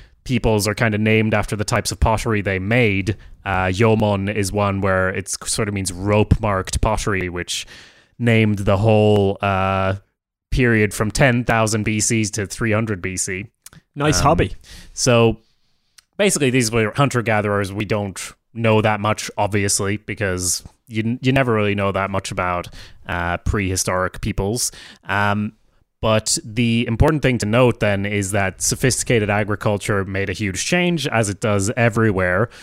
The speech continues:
Speaker 1: So that would have been about five hundred B C. Wet rice farming became sort of the, the established thing to do. And it was probably a result of immigrants from the continent.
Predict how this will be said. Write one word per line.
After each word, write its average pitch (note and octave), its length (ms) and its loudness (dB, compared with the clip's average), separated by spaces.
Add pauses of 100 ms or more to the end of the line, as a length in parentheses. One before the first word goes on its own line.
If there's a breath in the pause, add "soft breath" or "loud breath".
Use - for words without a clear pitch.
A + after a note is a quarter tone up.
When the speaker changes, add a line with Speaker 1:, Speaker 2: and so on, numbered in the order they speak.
(140 loud breath)
Speaker 1:
So - 160 -6
that A#2 200 2
would B2 100 2
have A2+ 80 2
been G#2+ 440 2
about G2 400 0
five A2 420 0
hundred G2 380 -2
B F#2+ 140 -8
C. F#2 440 -6 (280 soft breath)
Wet G#2+ 280 -2
rice G2+ 360 0
farming F2+ 600 -4
became F#2 460 -10
sort F2+ 220 -4
of F2 140 -12
the, F2+ 340 -4 (500 soft breath)
the G2+ 320 -2
established G2+ 880 0
thing F#2+ 560 -4
to A2+ 120 -2
do. G2 440 0
And F#2+ 440 -2
it - 500 -10
was C3+ 120 0
probably G3 240 4
a C3+ 40 4
result A2 320 2
of F2+ 240 -4
immigrants G2 400 -4
from F2+ 500 -8
the G#2 100 -12
continent. F#2+ 680 -6